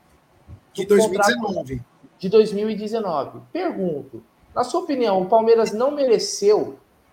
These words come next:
Speaker 2: você como presi-, podia até falar assim, ó, você como presidente do clube, presidente do Palmeiras, você acha que o Palmeiras não teria merecido um, um reajuste, um valor melhor, ou ter trabalhado num valor melhor?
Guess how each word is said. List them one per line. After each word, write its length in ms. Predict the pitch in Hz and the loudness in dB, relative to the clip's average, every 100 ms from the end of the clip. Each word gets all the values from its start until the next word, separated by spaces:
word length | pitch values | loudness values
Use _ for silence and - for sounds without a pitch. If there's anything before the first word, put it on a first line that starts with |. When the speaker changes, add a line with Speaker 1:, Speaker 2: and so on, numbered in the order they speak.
| - | -4
Speaker 2:
você 240 | 208 311 | -2 -2
como 240 | 320 277 | -2 -2
presi-, 280 | 277 320 277 | 0 -4 -4
podia 220 | 277 233 | -4 -2
até 160 | 247 294 | -2 -2
falar 180 | 339 392 | -2 -2
assim, 120 | - | -2
ó, 80 | 202 | -4
você 80 | 254 | -6
como 180 | 302 | -10
presidente 600 | 277 285 339 285 269 285 | -6 -6 -4 -6 -6 -6
do 120 | 247 277 | -8 -8
clube, 540 | - 220 214 139 113 - | -6 -4 -4 -6 -16 -14
presidente 300 | 180 196 196 | -10 -10 -12
do 200 | 170 226 | 0 0
Palmeiras, 500 | 277 - 220 165 139 - - _ _ - | 2 -2 -2 -6 -8 -12 -20 _ _ -18
você 140 | 202 | -6
acha 140 | 269 - | -6 -6
que 60 | |
o 40 | 269 | -2
Palmeiras 320 | 262 233 214 | 0 2 2
não 100 | 240 | -2
teria 220 | 254 226 | -4 -2
merecido 840 | 226 226 226 - - 254 180 135 - _ _ _ - | -2 -2 -6 -8 -6 -6 -4 -8 -8 _ _ _ -12
um, 520 | 190 196 185 170 151 | -10 -6 -6 -6 -6
um 40 | 170 | 0
reajuste, 720 | 202 180 147 160 233 202 - | 4 4 2 -2 -2 -4 -6
um 80 | 175 | 0
valor 320 | 190 190 202 | 2 2 2
melhor, 500 | 196 156 156 214 214 | 0 2 6 6 6
ou 140 | 190 | 4
ter 240 | 214 233 226 | 2 0 0
trabalhado 960 | 226 226 208 160 185 226 190 135 117 _ _ _ _ - | -2 0 0 2 2 2 0 -6 -10 _ _ _ _ -12
num 160 | 170 | -6
valor 560 | 190 190 185 190 180 170 - | 0 0 0 -2 -4 -12 -14
melhor? 760 | 170 233 196 170 233 214 127 | -4 -2 2 2 2 0 -4